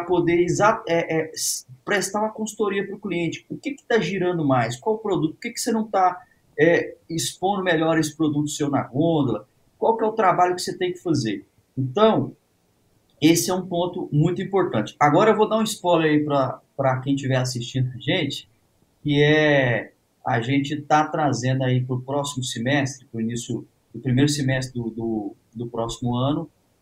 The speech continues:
já um processo de inteligência artificial pra dentro do nosso força de vendas. No e-commerce a gente já tem,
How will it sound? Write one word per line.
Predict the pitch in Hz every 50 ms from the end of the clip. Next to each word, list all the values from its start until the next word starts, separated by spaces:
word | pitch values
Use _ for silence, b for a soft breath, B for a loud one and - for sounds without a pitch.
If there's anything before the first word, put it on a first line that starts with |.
| _ _ -
já | 120 123 131 139 135 139 147 156 151 - -
um | 151 156 160 165 165 160 139 -
processo | - 151 151 151 147 - - 151 151 151 151
de | 156
inteligência | 151 151 156 151 151 147 147 147 147 147 147
artificial | 147 - - - - - 143 135 143 147
pra | 151 156 147
dentro | 127 127 135 151 151 -
do | 156
nosso | 160 156 156 - -
força | - 160 151 151 151 151
de | 165 160
vendas. | 127 110 104 98 - -
No | 143 165
e-commerce | 170 165 - - 147 151 151 151 147 147 151
a | 139
gente | 135 139 135 -
já | 147 147 151
tem, | 151 - 147 151 - -